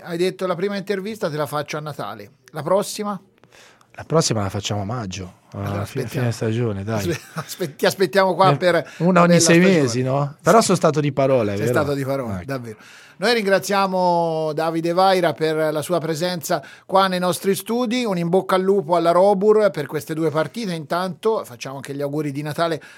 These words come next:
Speaker 1: a tutta la squadra, a tutto lo staff, a tutta la dirigenza.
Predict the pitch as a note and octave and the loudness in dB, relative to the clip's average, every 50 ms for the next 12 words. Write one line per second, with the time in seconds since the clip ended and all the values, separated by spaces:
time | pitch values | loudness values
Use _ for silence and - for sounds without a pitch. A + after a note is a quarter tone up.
0 | - _ C#3 C#3+ - - F3+ F3 - F3+ E3 E3 D3+ - - F#3 F3 E3 D#3 - | -18 _ -16 -10 -6 -4 -4 -2 -2 -2 -2 -2 -2 -2 -4 -4 -2 -2 -4 -6
1 | - E3+ C#3+ F3 D#3+ D3+ - - F3 E3+ D#3+ - D#3+ D3 - E3+ D#3+ F3 E3 E3+ | -8 -8 -6 -6 -6 -6 -6 -4 -6 -6 -6 -6 -10 -12 -12 -8 -6 -4 -4 -2
2 | E3 F3 F3 G3+ F#3+ G3 A#3 A#3 - - A3 E3+ | -2 -2 -2 0 0 0 -2 -2 -2 -4 -4 -6